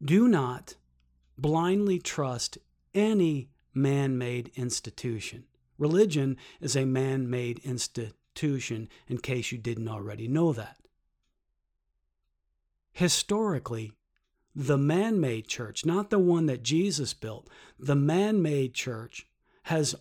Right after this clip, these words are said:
only thought of itself, all the while making you feel like you're special. It's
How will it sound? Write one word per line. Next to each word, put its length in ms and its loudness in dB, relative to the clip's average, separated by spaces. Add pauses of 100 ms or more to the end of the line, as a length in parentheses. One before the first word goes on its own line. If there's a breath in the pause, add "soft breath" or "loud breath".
only 460 4
thought 440 -2
of 120 -4
itself, 920 0 (500 soft breath)
all 320 2
the 120 0
while 800 0 (200 loud breath)
making 540 2
you 640 4
feel 320 2
like 240 0
you're 340 6
special. 680 -4 (1900)
It's 320 4